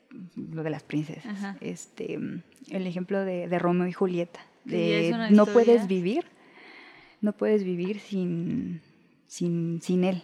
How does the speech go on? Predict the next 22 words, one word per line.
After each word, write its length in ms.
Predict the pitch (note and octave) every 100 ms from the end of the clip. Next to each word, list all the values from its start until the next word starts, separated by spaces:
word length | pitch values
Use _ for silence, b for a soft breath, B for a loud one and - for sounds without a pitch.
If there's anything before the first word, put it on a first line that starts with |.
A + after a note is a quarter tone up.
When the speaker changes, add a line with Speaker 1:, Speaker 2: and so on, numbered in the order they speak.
| -
Speaker 1:
¿no? 200 | F3 B3 -
O 120 | F#3
sin 240 | E3+ G3 G#3+
ella, 240 | G#3 - - -
¿no? 60 | B3+ _
Te 80 | E3
digo, 100 | D#3+
también 280 | D3+ D#3+ E3+
hay 160 | D#3+
hombres 280 | F#3+ F#3 E3 G#3+
que, 160 | D#3+
Speaker 2:
Ajá. 100 | -
Speaker 1:
que, 180 | E3+ -
que 180 | - E3+
lo 160 | F3+
viven 300 | F#3+ A3+ G#3+ F3
o 60 |
lo, 180 | E3+ F3+
lo 160 | F3 E3+
sufren. 440 | A#3+ A#3+ G3 D#3+ - _ B B B B B B B _ _ -
Y 360 | A3+ A3 A3 A3
igual 260 | B3 E4